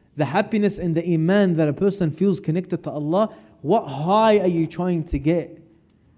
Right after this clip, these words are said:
Because whatever it is, it's only gonna last for a moment or two. Whatever it is, it's gonna destroy your body. Whatever it is, it is known to be a fact that it will destroy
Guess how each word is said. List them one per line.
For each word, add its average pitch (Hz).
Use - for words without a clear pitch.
Because 165
whatever 233
it 254
is, 311
it's -
only 160
gonna 151
last 147
for 139
a 131
moment 135
or 127
two. 120
Whatever 262
it 285
is, 330
it's 185
gonna 285
destroy 240
your 247
body. 196
Whatever 285
it 277
is, 269
it -
is 208
known 262
to 247
be 247
a 247
fact 262
that 220
it -
will 214
destroy 247